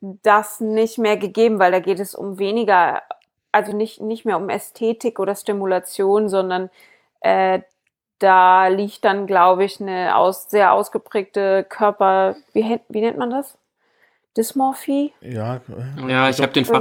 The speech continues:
Speaker 3: Fachbegriff
Speaker 1: so.
Speaker 3: leider auch vergessen und hab auch Angst, mich da jetzt gerade in die Nesseln zu setzen
Speaker 2: Ähm,
Speaker 3: mit irgendwelchen despektierlichen
Speaker 2: äh,
Speaker 3: Begriffen und so.
Speaker 2: man würde, man würde ja, wenn, also die, die Psychologen würden an der Stelle auch sofort von Selbstgefährdung reden, ne?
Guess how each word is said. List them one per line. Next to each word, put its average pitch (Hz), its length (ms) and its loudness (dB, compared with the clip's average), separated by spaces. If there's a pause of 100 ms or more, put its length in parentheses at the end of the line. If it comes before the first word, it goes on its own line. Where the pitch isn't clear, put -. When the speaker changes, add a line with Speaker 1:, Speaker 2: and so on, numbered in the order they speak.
(160)
Speaker 3:
Fachbegriff 254 180 2
Speaker 1:
so. 277 60 2
Speaker 3:
leider 123 220 2
auch 120 120 0
vergessen 117 520 0
und 113 160 -8
hab 120 120 -2
auch 127 120 0
Angst, 131 300 -2
mich 120 100 -4
da 123 80 2
jetzt 120 180 2
gerade 120 240 0
in 120 40 0
die 113 80 -2
Nesseln 110 380 -2
zu 113 120 -6
setzen 110 280 -2
Speaker 2:
Ähm, 120 60 -6
Speaker 3:
mit 110 140 -8
irgendwelchen 117 400 -8
despektierlichen 120 720 -2
Speaker 2:
äh, 107 40 -6
Speaker 3:
Begriffen 110 340 -8
und 113 120 -12
so. 117 140 -8
Speaker 2:
man 123 220 0
würde, 139 220 2
man 117 220 -2
würde 127 180 2
ja, 107 360 0
wenn, 110 240 -2
also 113 260 0
die, 113 380 -8
die 107 80 -6
Psychologen 113 640 0
würden 117 180 0
an 104 140 0
der 101 100 4
Stelle 110 300 2
auch 101 160 2
sofort 104 440 -2
von 101 140 -2
Selbstgefährdung 92 680 -2
reden, 82 320 -4
ne? 113 200 -2